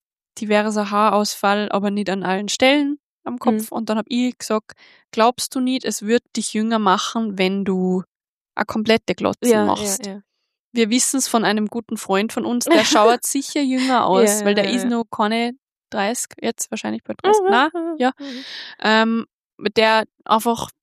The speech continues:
Speaker 1: wahrscheinlich jünger ausschauen darf, wie
Speaker 2: Ja.
Speaker 1: mit so einer Halbglotzen.
Speaker 2: Ja.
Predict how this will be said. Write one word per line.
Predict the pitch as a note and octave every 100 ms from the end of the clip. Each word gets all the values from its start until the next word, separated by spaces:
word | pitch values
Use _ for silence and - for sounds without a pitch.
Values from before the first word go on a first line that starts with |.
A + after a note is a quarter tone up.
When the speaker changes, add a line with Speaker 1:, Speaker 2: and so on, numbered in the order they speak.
| _
Speaker 1:
wahrscheinlich | A#3 C4 C4+
jünger | B3 A#3+ F#3+
ausschauen | F3+ - -
darf, | - - - -
wie | G#3+ G#3
Speaker 2:
Ja. | G#3
Speaker 1:
mit | G3
so | -
einer | F#3+ F#3+
Halbglotzen. | G#3 F#3+ _ F#3 F3+ - - - _ _ _ _ -
Speaker 2:
Ja. | A#3+ A3